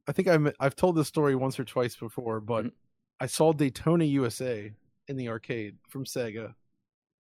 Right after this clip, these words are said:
Speaker 1: And it was the thing that sort of, uh,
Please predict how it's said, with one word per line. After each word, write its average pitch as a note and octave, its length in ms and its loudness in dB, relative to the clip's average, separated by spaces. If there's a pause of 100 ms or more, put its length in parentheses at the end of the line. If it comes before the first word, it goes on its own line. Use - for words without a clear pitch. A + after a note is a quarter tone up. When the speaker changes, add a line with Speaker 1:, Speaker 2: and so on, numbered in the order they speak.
(300)
Speaker 1:
And C3+ 140 -4
it C3+ 40 -2
was C3+ 220 -2
the C#3 160 0
thing E3+ 280 2
that C#3+ 200 2 (220)
sort D3 220 2
of, B2+ 240 4
uh, A#2+ 400 6